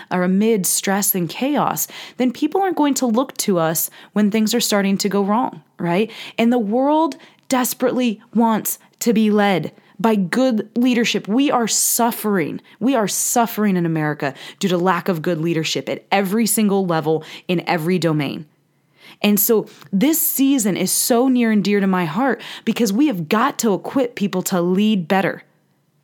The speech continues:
to lead themselves better, to lead in better so that they can lead out better. So that our families, our communities, our schools, our teams, our business organizations are in the hands of people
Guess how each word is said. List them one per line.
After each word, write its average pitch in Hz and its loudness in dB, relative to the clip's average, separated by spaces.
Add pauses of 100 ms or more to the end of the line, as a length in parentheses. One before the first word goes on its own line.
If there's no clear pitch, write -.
(320)
to 240 0
lead 220 2
themselves 233 0
better, 254 0 (240)
to 208 -4
lead 202 -2
in 262 4
better 160 2
so 294 2
that 175 0
they 233 4
can 214 0
lead 196 2
out 160 0
better. 123 -8 (880)
So 247 0
that 220 0
our 196 2
families, 240 0
our 185 -2
communities, 220 2
our 175 0
schools, 226 0 (260)
our 165 0
teams, 220 0 (240)
our 170 0
business 214 2
organizations 165 0 (280)
are 185 2
in 190 2
the 180 2
hands 247 0
of 269 -4
people 165 -4